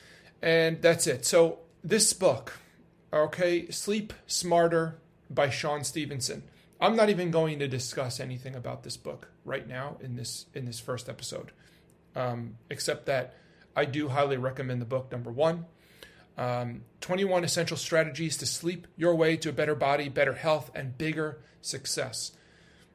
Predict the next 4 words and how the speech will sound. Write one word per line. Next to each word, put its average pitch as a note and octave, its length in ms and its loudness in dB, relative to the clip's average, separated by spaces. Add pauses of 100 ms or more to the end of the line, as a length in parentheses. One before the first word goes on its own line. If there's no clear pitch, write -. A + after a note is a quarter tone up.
(360)
You E3 120 -2
know, D#3 340 2 (1000)
so D#3+ 440 -2 (440)
sleep - 540 -2